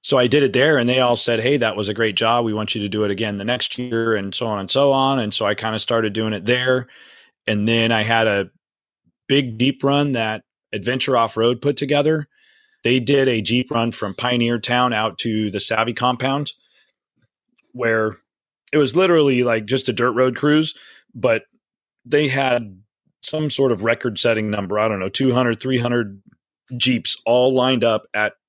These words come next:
Pioneer Town and drove through Rattlesnake Canyon all the way out to, or not Rattlesnake specifically, but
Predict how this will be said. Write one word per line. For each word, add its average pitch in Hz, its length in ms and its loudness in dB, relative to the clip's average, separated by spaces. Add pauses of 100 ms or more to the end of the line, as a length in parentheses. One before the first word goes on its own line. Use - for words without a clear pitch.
Pioneer 117 340 -2
Town 104 240 -4
and 101 80 -6
drove 110 400 0
through 117 220 0
Rattlesnake 113 520 0
Canyon 110 380 -4
all 98 160 -2
the 107 80 0
way 107 140 2
out 104 240 0
to, 98 400 -6 (400)
or 98 100 -8
not 101 160 -6
Rattlesnake 95 420 -6
specifically, 92 560 -10
but 87 180 -10